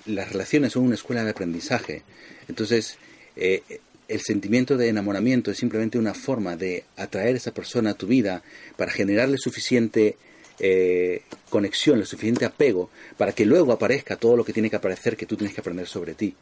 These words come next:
Y tu pareja igual. Entonces, hay una ley que dice que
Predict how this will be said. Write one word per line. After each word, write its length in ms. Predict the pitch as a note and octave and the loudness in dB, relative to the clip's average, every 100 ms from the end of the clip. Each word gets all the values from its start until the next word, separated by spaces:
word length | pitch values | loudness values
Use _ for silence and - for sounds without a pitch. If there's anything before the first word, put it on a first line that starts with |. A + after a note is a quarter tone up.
| - - - | -20 -20 -14
Y 80 | G2 | -10
tu 120 | A2 | -4
pareja 360 | G#2+ E3 - F2+ | 0 0 -2 -4
igual. 300 | E2+ D#2+ D#2 _ | -4 -6 -8 _
Entonces, 440 | - - A2 A#2 - - - - - | -10 -8 -2 -2 -2 -18 -20 -20 -6
hay 140 | - B2+ | 2 6
una 340 | B2 A#2 A2 | 6 4 0
ley 240 | G#2+ A#2+ A#2+ | 0 0 2
que 100 | G#2+ | 2
dice 200 | G#2+ - | 0 -2
que 180 | G2+ | -2